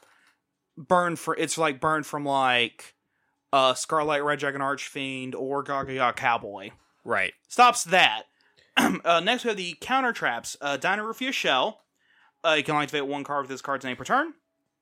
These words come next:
Speaker 1: At the start of your opponent's battle phase, pay half your life points, special summon a Dino Rufia token,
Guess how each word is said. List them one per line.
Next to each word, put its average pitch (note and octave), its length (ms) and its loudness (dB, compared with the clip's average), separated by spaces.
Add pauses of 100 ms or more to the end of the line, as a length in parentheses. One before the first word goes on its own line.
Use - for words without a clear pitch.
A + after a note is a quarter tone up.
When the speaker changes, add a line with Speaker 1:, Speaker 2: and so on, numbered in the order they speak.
(600)
Speaker 1:
At D#3+ 100 -2
the D3+ 60 -10
start A3+ 220 0
of G#3 80 -6
your G#3+ 140 4
opponent's B3+ 640 2
battle G3+ 340 6
phase, A2 520 -4 (280)
pay C#3 120 -6
half F#3 220 2
your B3 100 -2
life G3 280 -2
points, F#3+ 420 -8
special G#3 300 -4
summon A3 340 -4 (140)
a C#3 140 -2
Dino F3 340 0
Rufia G3+ 340 -6
token, A#2+ 440 -6